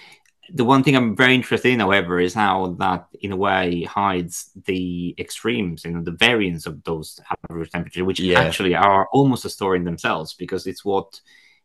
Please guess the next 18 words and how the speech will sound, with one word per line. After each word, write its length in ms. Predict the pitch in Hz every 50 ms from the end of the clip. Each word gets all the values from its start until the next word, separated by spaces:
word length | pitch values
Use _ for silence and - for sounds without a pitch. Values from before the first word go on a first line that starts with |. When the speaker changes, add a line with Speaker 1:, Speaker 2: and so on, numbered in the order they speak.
| _ _ -
Speaker 1:
relates 480 | 104 104 110 104 110 107 107 107 - -
way 180 | 104 104 104
more 400 | 104 104 110 117 110 104 90 82
to 140 | - - 90 - _ _ _
people's 360 | - 117 - - 98 92 -
lives. 480 | 113 113 104 87 - - - - - - _ _ - - _ _ _
You 160 | - 98 90
know, 80 | 78 92
like 220 | 95 92 90 -
the 80 | - 98
fact 200 | - - 104 101
that 100 | 101 90
we 100 | 95 98
have 340 | 98 95 92 90 90 85 95
now, 420 | 98 98 98 92 90 90 87 90
I 40 | 90
mean, 140 | 90 82 87
you, 80 | 87